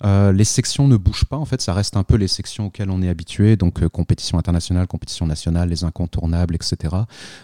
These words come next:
Euh, les petites observations qu'on peut faire, et ça, ce sera des choses à, à réfléchir par la suite, a posteriori.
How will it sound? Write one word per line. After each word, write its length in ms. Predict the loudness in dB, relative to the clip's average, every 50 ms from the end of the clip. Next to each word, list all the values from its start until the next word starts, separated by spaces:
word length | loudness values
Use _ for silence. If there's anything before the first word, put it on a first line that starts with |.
| -16 -8 -2
Euh, 200 | 0 2 4 4
les 120 | 4 2
petites 320 | 0 0 0 -2 0 2 2
observations 640 | 2 2 2 2 2 2 2 0 0 -2 -2 -2
qu'on 160 | 0 0 4
peut 140 | 4 4 4
faire, 360 | 4 2 0 0 0 2 0
et 40 | 0
ça, 160 | 0 0 0
ce 140 | 0 0 -2
sera 160 | -2 0 2
des 80 | 2 2
choses 360 | 2 2 2 4 4 6 6
à, 220 | 4 4 4 2 -2 _ -16 -20 -20 _ _ _ -2
à 100 | 0 2
réfléchir 520 | 4 4 4 6 4 4 4 4 2 2
par 140 | 2 2 2
la 60 | 2
suite, 200 | 2 0 2 2
a 60 | 2 4
posteriori. 800 | 4 2 2 2 0 0 0 2 4 4 4 4 2 0 -2